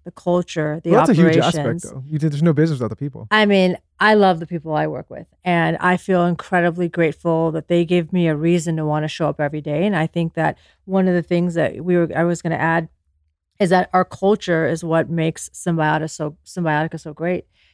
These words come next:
Speaker 1: You've got the most talented people in the industry who show up every day and feel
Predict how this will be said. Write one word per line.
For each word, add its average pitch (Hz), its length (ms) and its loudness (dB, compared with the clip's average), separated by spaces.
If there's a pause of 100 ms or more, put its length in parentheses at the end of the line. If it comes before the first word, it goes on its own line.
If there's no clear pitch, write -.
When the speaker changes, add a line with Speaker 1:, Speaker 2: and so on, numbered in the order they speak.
(120)
Speaker 1:
You've 180 160 0
got 160 200 0
the 180 60 -4
most 165 260 -2
talented 175 400 0
people 170 240 -2
in 165 80 -4
the 160 100 -4
industry 170 500 -2
who 160 380 -6
show 175 280 -2
up 170 120 0
every 156 240 -2
day 160 300 -2
and 160 160 -6
feel 160 440 -2